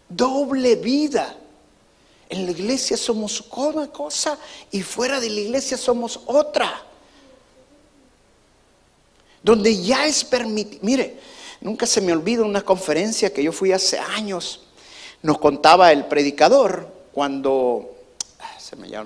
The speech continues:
se me olvidó el nombre, pero una, eh, mujer de hace tiempos, hace casi dos siglos, cuando la iglesia comenzaba, quiso ser miembro de la iglesia. Era una india como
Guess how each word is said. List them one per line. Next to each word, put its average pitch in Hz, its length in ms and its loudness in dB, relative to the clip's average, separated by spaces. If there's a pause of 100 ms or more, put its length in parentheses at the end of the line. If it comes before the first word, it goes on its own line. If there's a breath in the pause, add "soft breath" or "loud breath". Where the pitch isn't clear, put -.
se - 160 -20
me - 60 -16
olvidó 104 200 -8
el 120 100 -6
nombre, 120 280 -6 (400 loud breath)
pero - 520 2
una, 214 560 0 (240)
eh, 113 540 -4 (720)
mujer 151 440 -2
de 127 200 2
hace 135 260 0
tiempos, 175 720 -6
hace 135 260 -4 (580)
casi 143 260 -8
dos 131 260 -6
siglos, 131 320 -8
cuando 113 240 -6
la 113 80 -10
iglesia 120 380 -8
comenzaba, 151 720 -2 (720 loud breath)
quiso 220 320 2
ser 247 280 4
miembro 233 960 2
de 165 100 2
la 156 100 0
iglesia. 156 720 0
Era 160 180 -2
una 156 220 -2
india 151 500 -4
como 127 380 -10